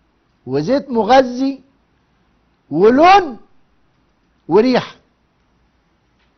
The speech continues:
طيب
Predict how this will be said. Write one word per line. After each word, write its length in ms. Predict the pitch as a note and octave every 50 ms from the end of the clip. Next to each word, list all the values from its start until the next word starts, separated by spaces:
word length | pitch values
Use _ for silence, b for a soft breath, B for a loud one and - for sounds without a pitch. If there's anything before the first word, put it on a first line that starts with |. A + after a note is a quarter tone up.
| _ _ _ _ _ _ _ _ _ _ _ _ _ _ _ _ _ _ _ _ _ _ _ _ _ _ _ _ _ _ _ _ _ _ _ _ _ _ _ _ _ _ _ _ _
طيب 320 | - D3+ E3 D#3+ C3 A2